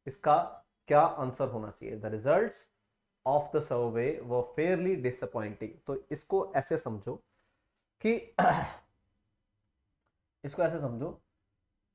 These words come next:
कि ना, यहां पर दो आपके वर्ड होते हैं, ठीक है, एक वर्ड होता है फेयरली और एक होता है क्या? रेदर। इन दोनों वर्ड्स पे भी बहुत बार हमें क्वेश्चन देखने को मिलता है, एक फेयरली और एक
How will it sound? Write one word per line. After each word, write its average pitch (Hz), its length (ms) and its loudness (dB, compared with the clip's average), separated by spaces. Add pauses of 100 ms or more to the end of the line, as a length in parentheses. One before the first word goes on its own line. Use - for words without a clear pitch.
(120)
कि 214 100 -2
ना, 254 120 4
यहां 180 300 6
पर 214 100 4
दो 190 460 4
आपके 156 320 4
वर्ड 147 300 4
होते 123 220 -4
हैं, 175 200 -8 (300)
ठीक 160 160 -10
है, 127 260 -10
एक 165 160 0
वर्ड 160 200 2
होता 131 200 -4
है - 60 -4
फेयरली 120 480 -4 (3750)
और - 280 6
एक 170 200 2
होता 123 200 -2
है 123 80 0
क्या? 190 320 -2 (220)
रेदर। - 1700 -12
इन 208 100 0
दोनों 202 260 4
वर्ड्स 208 240 6
पे 208 160 2
भी 214 60 0
बहुत 135 240 0
बार 143 180 6
हमें 139 200 0
क्वेश्चन 117 340 -8
देखने 110 240 -12
को 104 80 -12
मिलता 104 200 -10
है, 117 60 -8
एक - 60 -20
फेयरली 135 500 -4
और 117 140 -4
एक 104 120 -12